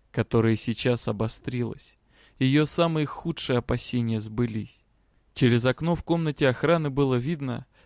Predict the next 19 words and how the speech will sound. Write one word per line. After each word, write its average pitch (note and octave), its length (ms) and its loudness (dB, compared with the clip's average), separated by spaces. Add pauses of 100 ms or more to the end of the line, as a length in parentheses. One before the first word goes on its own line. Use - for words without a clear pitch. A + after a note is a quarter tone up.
как D3 200 2
Саша F#3 340 2
общается E3+ 440 0
с - 100 -6
роботом-охранником. D3 1200 -2 (1600)
«Есть G#3 640 2 (140)
вход - 460 0
в F#3+ 80 -2
рай», A3+ 480 4 (300)
начала B2 380 0
медленно A#2+ 440 2
говорить A#2+ 380 0
девочка C3 640 -2
посаженным C#3+ 680 2
голосом. C3 640 -4 (680)
«Я G3+ 240 2
осталась, G#3+ 480 4
когда G3 320 -2
узнала, G3 640 0